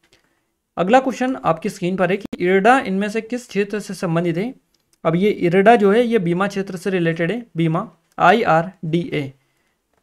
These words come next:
आपका बी ऑप्शन से जवाब हो जाएगा। भारत में चौदह लेन का पहला एक्सप्रेसवे किन शहरों के बीच स्थापित किया गया है? चौदह लेन वाला जो एक्सप्रेसवे है, ये दिल्ली मेरठ रोड पर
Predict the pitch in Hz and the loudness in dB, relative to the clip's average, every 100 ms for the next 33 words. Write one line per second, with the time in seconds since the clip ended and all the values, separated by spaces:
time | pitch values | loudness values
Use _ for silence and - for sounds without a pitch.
0 | _ 160 208 - 180 208 - 180 175 175 | _ 0 0 0 -2 -2 -10 -4 2 2
1 | 170 196 196 160 147 147 - _ 180 151 | 0 -6 -8 -4 -4 -6 -12 _ -2 -2
2 | 135 120 - - _ _ _ 170 175 247 | -4 -12 -18 -20 _ _ _ -2 2 4
3 | 262 247 269 - 202 196 202 247 208 208 | 2 0 -2 -4 0 2 4 4 2 0
4 | 214 214 170 185 208 160 - - 175 175 | -4 -2 0 2 0 -2 -8 -6 -4 -4
5 | 185 202 202 - 277 277 202 196 220 220 | -4 -4 -4 -4 -2 -2 0 2 2 0
6 | 170 185 180 - 143 180 - 165 170 170 | -2 -4 -6 -8 -10 -10 -8 -4 0 2
7 | 160 202 294 _ _ _ - 180 214 247 | 0 -2 -6 _ _ _ 0 4 6 6
8 | 208 214 214 180 185 185 185 185 - 165 | 6 2 0 2 2 2 -2 -4 -4 -4
9 | 170 190 196 180 - - _ - 180 170 | -2 2 2 2 -4 -10 _ -2 0 2
10 | 185 226 262 202 190 190 165 185 170 160 | 2 2 0 0 -2 0 -2 -2 -4 -6